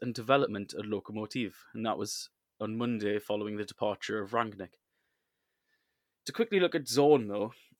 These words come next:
as he has lots of experience in the Russian game, as we all know, he will be responsible for coordinating internal projects within the sports department, planning team lineups and managing contracts.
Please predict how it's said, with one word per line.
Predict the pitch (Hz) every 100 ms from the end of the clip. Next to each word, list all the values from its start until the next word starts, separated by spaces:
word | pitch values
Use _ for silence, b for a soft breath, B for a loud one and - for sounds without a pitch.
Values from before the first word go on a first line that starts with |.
| -
as | 120 117 - -
he | 123 113
has | 107 117 107 - - - _ _ _ _ _ _ _ -
lots | 131 -
of | 110
experience | 104 - 107 101 104
in |
the | 107
Russian | 98 - 104
game, | 104
as | 101
we | 110 104
all | 101
know, | 101 104 - b b b b b
he | 151
will | 165 170 151 -
be | 156 147
responsible | 147 - 156 - 156
for | -
coordinating | 143 147 151 180 175 175 175 160
internal | 151 - 156 156 151
projects | - 127 - 107 -
within | 113 - 117
the |
sports | 107 - 113 -
department, | - - 90 - 101 - _ _ _ _ -
planning | 151 151 156 143
team | 160 139
lineups | 131 143 127 110 - -
and | 117 110
managing | 104 101 110
contracts. | 110 135 120 101 90 - -